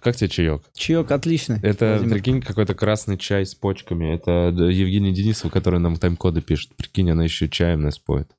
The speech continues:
Speaker 2: Блин, я думал, тайм-коды пишут парни.
Speaker 1: А, нет.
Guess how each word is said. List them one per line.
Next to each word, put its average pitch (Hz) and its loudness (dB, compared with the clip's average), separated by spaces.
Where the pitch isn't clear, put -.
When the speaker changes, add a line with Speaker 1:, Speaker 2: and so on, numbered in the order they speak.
Speaker 2:
Блин, 143 2
я 131 2
думал, 151 0
тайм-коды 143 -2
пишут 131 -6
парни. 123 -2
Speaker 1:
А, - -6
нет. - -20